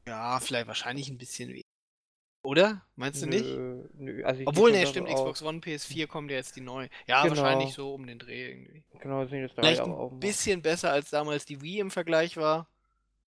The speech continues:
Speaker 1: Äh, aber halt
Speaker 2: Ist ja
Speaker 1: hinter
Speaker 2: ein,
Speaker 1: den anderen zurück.
Speaker 2: ist ja ein Nvidia Tegra irgendwie? Kastenchip
Speaker 1: Ja,
Speaker 2: drin?
Speaker 1: ja.
Speaker 2: Ja, ansonsten das Konzept, ja, klingt, scheint doch sinnvoll zu sein. Also, weiß nicht.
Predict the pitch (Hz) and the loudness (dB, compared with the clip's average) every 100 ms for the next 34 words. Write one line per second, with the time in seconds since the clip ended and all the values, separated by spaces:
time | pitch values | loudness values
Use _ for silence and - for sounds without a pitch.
0 | _ _ _ _ 135 131 131 127 113 123 | _ _ _ _ 0 4 4 2 0 0
1 | 127 120 - _ - 131 131 151 190 165 | 2 0 -4 _ -2 0 2 6 6 6
2 | 127 123 120 123 - - 123 - - _ | 2 0 0 -2 -4 -6 -8 -10 -20 _
3 | 151 - 156 143 151 147 156 156 143 139 | -2 2 2 2 -2 -2 4 8 8 6
4 | - 175 - 196 190 180 185 190 214 285 | 2 0 2 2 4 2 -2 -6 -8 -10
5 | _ _ _ _ _ _ _ - 175 - | _ _ _ _ _ _ _ 0 0 0
6 | 202 - 247 - _ _ - - 123 120 | -10 -4 -4 -4 _ _ -12 0 4 4
7 | 208 269 _ _ - - - _ _ _ | 2 -4 _ _ -10 -10 -10 _ _ _
8 | _ _ _ _ _ - - - - - | _ _ _ _ _ -20 -20 -20 -20 -20
9 | - - 208 202 208 196 220 - 202 - | -20 6 10 10 10 6 2 4 2 8
10 | 220 233 - - - - 185 160 - 196 | 8 8 2 -14 -14 2 6 6 4 -2
11 | 180 - - - 180 170 247 - 143 - | -4 -8 -4 0 0 2 0 0 -2 -2
12 | 143 147 143 143 143 170 165 135 | -6 -6 -6 -6 -2 -2 -2 -6